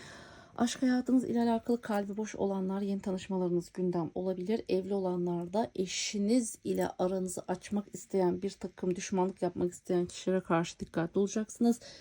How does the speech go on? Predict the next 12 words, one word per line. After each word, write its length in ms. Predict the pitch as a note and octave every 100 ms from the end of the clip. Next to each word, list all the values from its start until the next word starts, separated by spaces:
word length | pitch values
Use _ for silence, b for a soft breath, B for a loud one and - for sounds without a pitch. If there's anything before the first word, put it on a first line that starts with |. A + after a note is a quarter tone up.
| B -
Düşmanlık 600 | - - G#3 G#3 G#3 G3+
yaparak, 580 | G3+ A3+ F#3+ F#3 - B B B B
e, 60 | -
huzursuzluk 880 | F#3 F3+ - F#3+ G3+ - F#3+ A#3 A3+
yaratmak 460 | F#3+ F#3 - F#3 -
isteyen 480 | - - F#3 F3+ F3+
kişilere 680 | F3+ - - F#3 F3+ A3 B3+ _ _ _ _ _ _ _ _ -
fırsat 500 | - A3+ F3 F#3 D#3
vermeyecek 800 | F3 F#3+ F3+ F3+ E3+ E3 G3+ G#3 -
olarak 460 | F3 E3+ E3+ E3+ -
gördüm 460 | F3+ E3+ F#3 G#3
sizleri. 520 | - - F3+ F#3 E3+